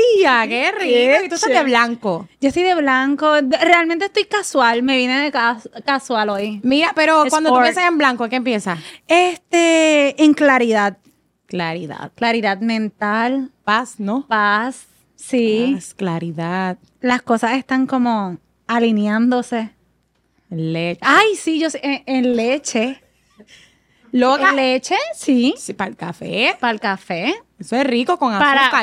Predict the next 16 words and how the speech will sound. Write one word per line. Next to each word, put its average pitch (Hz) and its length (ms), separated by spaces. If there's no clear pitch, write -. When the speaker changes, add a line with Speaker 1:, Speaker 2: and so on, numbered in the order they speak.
Speaker 2:
pa-, - 80
para 254 320
los 233 120
huesos. 311 460
Speaker 1:
Para 196 280
los 190 160
huesos, 214 640
Speaker 2:
Mm. 269 380
Speaker 1:
para 220 240
los 208 240
dientes. 208 500
Speaker 2:
Para 220 240
los 202 220
dientes. 196 500
Speaker 1:
Calcio. 208 580
Speaker 2:
Calcio. 208 800